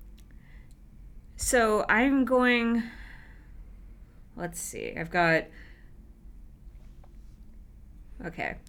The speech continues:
I'm going to go over to, for my, my f-, this is my fifth round?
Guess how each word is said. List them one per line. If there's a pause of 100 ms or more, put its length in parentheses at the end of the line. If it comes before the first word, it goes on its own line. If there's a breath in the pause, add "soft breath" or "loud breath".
(540 loud breath)
I'm
going
to
go
over
to,
for
my,
my
f-,
this
is
my
fifth
round?